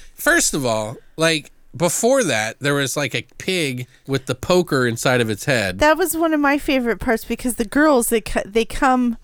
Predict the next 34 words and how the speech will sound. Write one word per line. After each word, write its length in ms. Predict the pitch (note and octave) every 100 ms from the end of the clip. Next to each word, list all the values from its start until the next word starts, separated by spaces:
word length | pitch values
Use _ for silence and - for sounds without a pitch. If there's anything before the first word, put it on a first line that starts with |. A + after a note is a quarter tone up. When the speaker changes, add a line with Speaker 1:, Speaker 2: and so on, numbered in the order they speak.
| - -
Speaker 2:
into 300 | - C#4 D4
the 120 | C4+
house 600 | A3+ B3+ A3 F3+ A3+ - - -
and 140 | A3+ A#3+
she's 220 | - B3 -
hearing 320 | D4+ C#4+ B3+
noises. 680 | A#3+ B3 B3 F#3+ F3+ A3+ - - - - -
And 160 | B3
they 140 | B3 A3
open 300 | B3+ C#4+ C#4
the 60 | B3+
fridge, 320 | - C4+ F#3+
and 180 | G#3 A3
the 60 |
pig, 340 | - C#4 C#4+ G#3
yeah, 300 | A#3 A3+ -
is, 420 | F3 G#3 G3+ - -
is 140 | A3
stuck 440 | - - - C4+ -
to 140 | D4
the 120 | C4
wall 280 | A3+ A3 A3
with 120 | G3+ G3+
a 60 |
poker, 480 | - - C4 - G#3
like, 220 | G3 F#3
straight 360 | - - B3 F#3+
through 220 | - G#3+
its, 300 | F#3+ - -
Speaker 1:
It's 160 | - D4
in 120 | F3+
the 100 | C3+
Speaker 2:
its 120 | -
Speaker 1:
fridge. 420 | G3+ B3 G#2+ F#2+